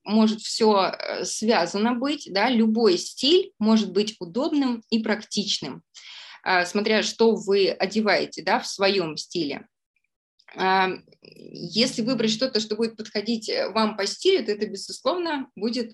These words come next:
про удобство и комфорт. Можно здесь играть с цветом, можно играть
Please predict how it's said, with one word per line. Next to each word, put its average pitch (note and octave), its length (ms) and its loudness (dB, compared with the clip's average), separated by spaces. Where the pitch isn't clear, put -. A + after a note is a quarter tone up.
про A3+ 480 0
удобство G3 460 -2
и F#3+ 80 2
комфорт. F#3 480 -10
Можно D#4 380 2
здесь A#3+ 280 -2
играть A3 320 0
с - 120 -14
цветом, D#3+ 600 -4
можно A#3+ 440 0
играть G#3+ 340 2